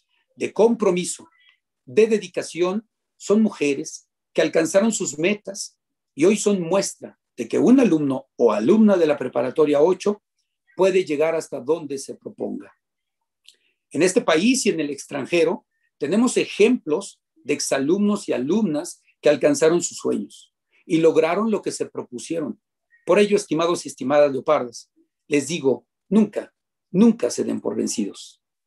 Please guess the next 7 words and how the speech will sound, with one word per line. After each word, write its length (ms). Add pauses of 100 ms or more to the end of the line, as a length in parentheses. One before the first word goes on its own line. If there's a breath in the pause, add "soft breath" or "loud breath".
(440 soft breath)
Sabemos, 480
como 220
decía 280
la 100
doctora 400
Teresita 440
Corona, 400